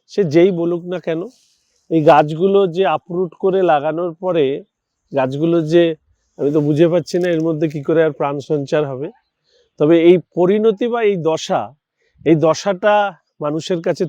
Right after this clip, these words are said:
তুলে ধরা দরকার ছিল বলে আমি, আহ, আসলাম এবং আমি বরাবরই বিভিন্ন জায়গায় বলেছি, গাছ যতদূর সম্ভব বাঁচিয়ে আমাদের উন্নয়নের কাজ করতে হবে। আমিও, আহ, আহ,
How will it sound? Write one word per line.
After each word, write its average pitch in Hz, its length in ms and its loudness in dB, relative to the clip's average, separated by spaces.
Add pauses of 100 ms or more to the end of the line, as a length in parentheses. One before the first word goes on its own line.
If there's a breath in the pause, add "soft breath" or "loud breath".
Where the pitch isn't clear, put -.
তুলে 160 200 -2
ধরা 160 240 0
দরকার 139 500 -2
ছিল 175 260 0
বলে 143 320 0 (600 soft breath)
আমি, 143 460 4 (160)
আহ, 123 220 -10 (1000 soft breath)
আসলাম 160 500 -4
এবং 202 180 0
আমি 185 140 0 (120)
বরাবরই 170 480 2 (500)
বিভিন্ন 160 360 2 (460)
জায়গায় 131 360 -4
বলেছি, 123 580 -8 (880)
গাছ 156 240 8 (200)
যতদূর 165 400 0
সম্ভব 190 400 -2
বাঁচিয়ে 185 500 0
আমাদের 175 340 -4
উন্নয়নের 151 520 -6
কাজ 135 300 -8
করতে 127 340 -10
হবে। 127 240 -12 (720)
আমিও, 165 420 6 (280)
আহ, 131 160 -10 (500 soft breath)
আহ, 110 260 -16